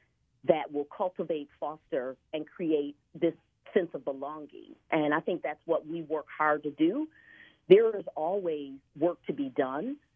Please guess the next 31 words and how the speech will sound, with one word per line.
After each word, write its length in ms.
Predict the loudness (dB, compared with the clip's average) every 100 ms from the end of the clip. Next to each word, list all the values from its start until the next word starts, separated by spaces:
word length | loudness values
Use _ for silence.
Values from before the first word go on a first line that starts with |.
| _
but 100 | -4
I 60 | -2
think 240 | -6 -8
when 200 | -6 -8
you, 260 | -6 -10 -10 -14 _ _ _ _ _
as 140 | -2 0
a 40 |
human 300 | -2 -2 -4
being, 440 | -6 -8 -8 -14 -16 _ 0
choose 220 | 0 0 -4
spaces 420 | -6 -6 -10 -10 _ -6
to 60 |
work 380 | -2 -2 -2 -4
in, 340 | -6 -6 -16 -10
which 160 | -6 -6 -2
takes 200 | -2 -2
up 80 | -6
a 20 |
lot 220 | -8 -8
of 80 | -8
your 100 | -8 -6
time, 360 | -4 -4 -4
it 100 | -6 -6
should 120 | -4
be 100 | -4
a 60 | -4 -8
space 260 | -8 -10 -10
that 240 | -10 -10 -10
you 140 | -12 -4
feel 160 | -2
like 140 | -2